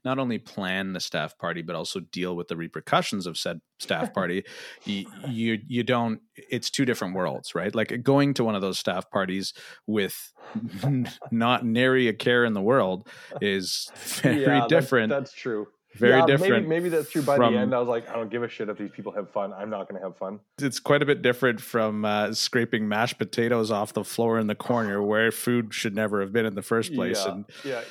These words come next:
Speaker 2: collecting people with, uh, a shopping cart. It's
Speaker 1: Yeah.
Speaker 2: like going around and like, "Okay, in the cart, Billy.
Speaker 1: Yeah, yeah.
Speaker 2: You're done."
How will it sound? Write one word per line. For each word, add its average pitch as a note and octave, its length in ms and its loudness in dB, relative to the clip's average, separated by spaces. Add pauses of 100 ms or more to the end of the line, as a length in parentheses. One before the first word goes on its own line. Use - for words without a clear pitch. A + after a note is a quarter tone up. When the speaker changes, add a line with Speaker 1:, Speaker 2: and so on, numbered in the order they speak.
(200)
Speaker 2:
collecting A#2 560 0
people A#2+ 400 -2
with, A2 200 -4 (100)
uh, G#2+ 360 -4
a G2+ 40 -4
shopping G#2 480 -6
cart. G#2+ 320 -4 (400)
It's A2+ 160 -2
Speaker 1:
Yeah. E2 140 2
Speaker 2:
like D2+ 80 -8
going A#2 300 4
around A2 440 2
and G#2 140 -4
like, G2 260 -4
"Okay, B2 360 -4
in C#3 120 -4
the C#3 80 -4
cart, A2+ 400 -4 (120)
Billy. A2+ 360 -4
Speaker 1:
Yeah, F#2 240 -2 (240)
yeah. A#2 260 2
Speaker 2:
You're C3+ 160 -2
done." G#2+ 420 -2